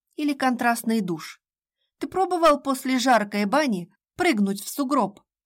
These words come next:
Хочется вопить, что есть мочи от ужаса и восторга. Обожаю контрастный душ. После него чувствуешь себя заново рождённой и почти способной летать.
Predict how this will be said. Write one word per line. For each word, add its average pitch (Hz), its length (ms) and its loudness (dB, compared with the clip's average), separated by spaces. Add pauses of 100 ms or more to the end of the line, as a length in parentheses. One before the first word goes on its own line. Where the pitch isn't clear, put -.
(400)
Хочется 208 520 -6
вопить, 285 460 0 (140)
что - 220 -6
есть 320 360 -2
мочи 320 360 2
от 196 200 -4
ужаса 170 400 -6
и - 180 -10
восторга. 208 640 -2 (720)
Обожаю 247 600 0
контрастный 208 680 -2
душ. 196 340 -10 (680)
После 220 300 0
него 247 280 4
чувствуешь 262 640 -2
себя 247 260 0
заново 247 380 2
рождённой 196 800 -2 (220)
и 294 60 -8
почти 330 380 -2
способной 240 720 -2
летать. 175 520 -6